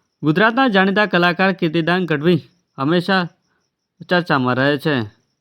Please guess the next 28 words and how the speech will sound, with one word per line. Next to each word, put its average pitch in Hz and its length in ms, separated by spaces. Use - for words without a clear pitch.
કીર્તિદાન 170 460
ગઢવી 160 360
જે 139 220
પણ 196 280
ગીત 156 240
બનાવે 156 360
છે 165 120
તે 151 180
ટોપ 170 360
ઇલેવન 147 240
અને 147 200
મિલિયન 147 440
ક્રોસ 123 200
કરી 131 240
જાય 143 220
છે. 131 200
ત્યારે 147 320
સૌથી 202 320
લોકપ્રિય 170 440
રહેતા 156 360
એવા 160 140
કીર્તિદાન 156 520
ગઢવીનો 147 520
સોશિયલ 170 380
મીડિયા 151 320
ઉપર 151 300
એક 156 160
વીડિયો 151 480